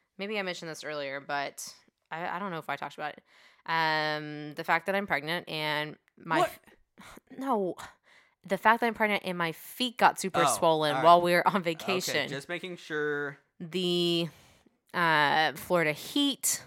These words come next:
Speaker 1: the combination with walking, um, a ton at the museum and then, uh, like, the next day, nine miles at Disney, all led to me needing a wheelchair for our second day at Disney, which I, <laughs> I will cover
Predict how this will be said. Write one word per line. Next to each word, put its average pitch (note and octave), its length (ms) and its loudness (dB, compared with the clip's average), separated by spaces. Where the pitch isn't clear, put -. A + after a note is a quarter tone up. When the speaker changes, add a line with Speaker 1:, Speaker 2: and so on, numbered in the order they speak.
Speaker 1:
the F3 80 -6
combination F#3 720 0
with D#3 220 -4
walking, D#3+ 600 0
um, C#3 580 -4
a D#3+ 120 -8
ton D4 340 2
at A3+ 100 2
the F#3 80 0
museum D#3+ 680 0
and D#3 200 -6
then, D3 440 -2
uh, - 80 -12
like, D3+ 220 -4
the D3 100 -6
next E3+ 360 -2
day, E3 340 -2
nine D3+ 380 -2
miles F#3+ 680 2
at C#3+ 220 -8
Disney, G3+ 720 -6
all A3 200 8
led F#3 300 10
to - 120 -6
me D#3 520 -4
needing D#3+ 300 -8
a D3+ 80 -2
wheelchair C#3+ 680 -2
for C#3+ 300 -4
our C3+ 380 -2
second E3+ 340 -6
day C#3+ 120 -6
at - 40 -14
Disney, D3 300 -8
which C#3+ 160 -6
I, - 100 -4
<laughs> - 100 -16
I D3+ 180 2
will C#3 160 -6
cover D3 400 -4